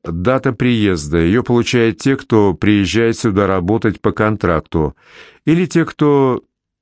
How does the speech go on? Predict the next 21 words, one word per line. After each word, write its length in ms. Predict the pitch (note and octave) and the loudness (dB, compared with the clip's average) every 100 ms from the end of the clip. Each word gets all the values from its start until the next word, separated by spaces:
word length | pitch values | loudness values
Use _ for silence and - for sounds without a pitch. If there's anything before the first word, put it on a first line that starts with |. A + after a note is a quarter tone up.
| _ | _
не 180 | F#2 A#2 | 0 0
знает 300 | G2+ B2+ B2 | 2 0 0
заранее, 460 | G2 A2+ B2+ C3 G#2+ | 0 -2 0 -2 0
на 140 | G#2 | -2
сколько 380 | - B2 - A#2 | 0 -2 0 0
времени 380 | B2 A2 F2 E2+ | 2 0 0 -2
поездка 540 | - F2 F2+ - - | 0 0 0 -2 -2
затянется. 880 | F2 G#2 A#2+ G2 D#2 - D#2+ C#2+ C2+ _ _ _ _ _ - - - - _ _ - | 0 0 0 0 0 -2 -4 -4 -6 _ _ _ _ _ -20 -20 -20 -20 _ _ 0
У 80 | |
Мазура 480 | B2 D3 E3 D3 C#3+ | 2 2 0 0 0
в 40 | G#2 | 0
его 260 | G#2+ A2+ | 0 0
российском 540 | A2 F#2+ G#2+ - G#2+ G2 | -2 -2 -4 0 -2 0
паспорте 560 | C3 C#3 - A#2 A#2+ | -2 -2 -4 -2 -2
тоже 300 | F2 A#2 A#2+ | 0 0 0
стояла 500 | A2+ - G#2+ G#2+ G#2+ | -2 -2 0 0 -2
желтая 600 | F#2+ F#2+ G2+ E2+ - E2+ | -2 0 2 0 0 0
виза. 560 | D#2+ E2 D2+ D#2+ D2+ D#2+ _ _ _ _ - - | 2 0 -2 -2 -4 -6 _ _ _ _ -20 -10
Ну 140 | - D#3 | -2 -2
что 260 | - D3+ | 0 -2
же, 360 | G2+ E2+ C#2 C2 | 0 0 -2 -4